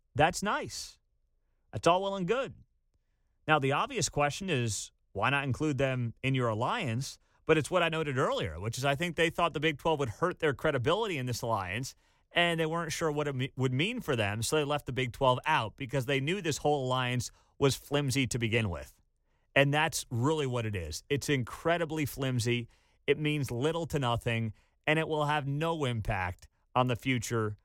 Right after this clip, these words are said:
of college sports. All right? Because if a team in the A C C, if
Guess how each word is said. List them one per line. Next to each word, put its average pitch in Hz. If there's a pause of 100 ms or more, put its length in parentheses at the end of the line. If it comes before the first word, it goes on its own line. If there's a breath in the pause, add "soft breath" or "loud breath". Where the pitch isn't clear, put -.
(140)
of 117
college 101
sports. - (680)
All 123
right? 127
Because 143
if 151 (640)
a 156
team 247
in 233
the 196
A 180
C 170
C, 139
if -